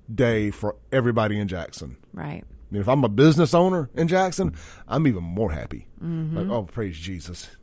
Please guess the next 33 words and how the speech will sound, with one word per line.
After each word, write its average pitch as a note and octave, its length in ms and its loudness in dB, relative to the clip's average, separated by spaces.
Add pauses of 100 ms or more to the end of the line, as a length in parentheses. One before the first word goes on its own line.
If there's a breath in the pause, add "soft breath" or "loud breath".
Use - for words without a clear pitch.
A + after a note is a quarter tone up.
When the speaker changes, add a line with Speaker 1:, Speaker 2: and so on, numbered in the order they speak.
(120)
Speaker 2:
Right. A#3+ 320 -6
Speaker 1:
This G#2 120 -2
fool G#2 360 2
ain't G2 100 -4
got G2 180 -4
to, G2 340 -6
ain't, G2+ 180 -12
the A2+ 100 -2
village A2+ 320 2
idiot A2+ 280 2
ain't A2 140 -2
got G#2+ 120 -2
no G#2 80 -2
say-so G2+ 560 -2 (580 soft breath)
over G#2+ 180 0
my G#2 140 2
water E2+ 380 -4 (160)
anymore." - 180 -2
Speaker 2:
Right. A3+ 280 0 (460 soft breath)
Well, C#4+ 140 2
and C#4+ 100 2
I E4+ 80 2
would D4 120 2
even G3+ 260 2
say G3+ 300 2
to G3+ 140 -2
those F3+ 220 2
of F3 80 -2
you F3+ 180 0
that E3+ 160 -2
are, D#3+ 220 0
are E3 140 0
voters, D#3+ 800 -2